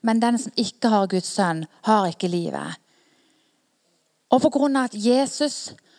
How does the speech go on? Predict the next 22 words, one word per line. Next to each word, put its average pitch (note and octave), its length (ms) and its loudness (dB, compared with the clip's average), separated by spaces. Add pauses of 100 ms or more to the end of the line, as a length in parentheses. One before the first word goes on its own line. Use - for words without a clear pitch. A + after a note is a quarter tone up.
(160)
betalte B3 540 0 (180)
all D#4+ 240 4
vår C4+ 320 2
skyld, C4+ 440 0 (380)
straffen F4+ 540 -2
er E4+ 100 0
betalt, D#4 540 -4 (400)
vi G#3+ 140 2
er A3 120 0
rene, C#4 600 2
vi A3+ 100 0
er A3 80 -6
rettferdige, B3 800 0 (480)
himmelen A#3+ 440 2
verdig, A#3+ 460 0 (680)
så - 180 -4
kan A3 200 0
vi G3+ 120 0
ha F#3+ 100 -2
liv F#3 360 -6
med E3+ 140 -8
Jesus. - 600 -12